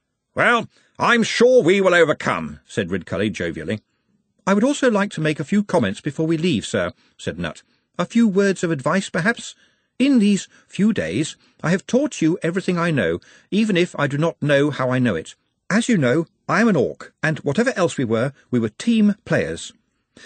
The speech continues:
You are playing, therefore, not as individuals, but as a team. I think it was von Houdenbrow who said," "I don't think we've got very much time to get through the crowds,"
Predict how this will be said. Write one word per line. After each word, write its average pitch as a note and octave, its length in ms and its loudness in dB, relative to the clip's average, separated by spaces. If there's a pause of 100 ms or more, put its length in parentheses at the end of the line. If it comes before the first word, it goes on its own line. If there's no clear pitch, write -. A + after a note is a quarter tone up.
You B3 240 2
are C4 160 0
playing, G#2 320 0
therefore, F#2+ 460 -2 (220)
not E3 360 -2
as A3+ 100 0
individuals, E3 720 -2
but - 180 -6
as C#3 160 -4
a F3+ 60 -4
team. D2+ 400 -8 (640)
I F#3+ 80 2
think D#4+ 180 -4
it F4 80 -4
was C#4+ 140 -2 (240)
von A3+ 320 2 (180)
Houdenbrow A2+ 600 0
who C3+ 120 0
said," D3+ 220 0 (260)
"I D3 80 0
don't C4 240 2
think A3 180 0
we've F3 140 2
got E3+ 180 2
very E3+ 180 2
much D#3 220 0
time D#3 260 2
to C#3 60 0
get C#3+ 200 -2
through D3+ 160 0
the B2+ 80 -2
crowds," E2+ 560 -2